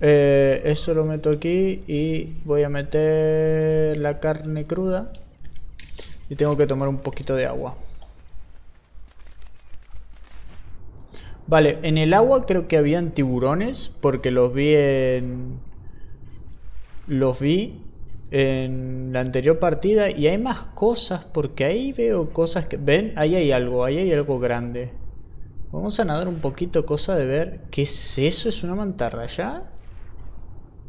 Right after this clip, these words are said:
¿Qué es eso? ¿Qué es esto? Petróleo.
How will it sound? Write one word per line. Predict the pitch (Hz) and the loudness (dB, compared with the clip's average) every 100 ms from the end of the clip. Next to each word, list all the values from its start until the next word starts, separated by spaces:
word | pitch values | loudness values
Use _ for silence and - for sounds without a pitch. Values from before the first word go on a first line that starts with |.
| - - - - - - - - - - - - - - - | -12 -10 -12 -12 -12 -10 -8 -8 -8 -10 -8 -8 -8 -10 -8
¿Qué | 131 | -6
es | - | -4
eso? | 131 175 - 277 240 135 127 - - - - - - - - | -2 -2 -2 -2 0 -2 -4 -12 -16 -16 -14 -12 -10 -8 0
¿Qué | 147 | 2
es | 131 | 6
esto? | 151 - - 262 156 120 - - - - - - - - - - | 6 6 6 8 8 2 -8 -12 -12 -12 -10 -12 -14 -10 -10 -6
Petróleo. | 135 - 196 254 156 131 - | -4 4 6 8 6 2 -6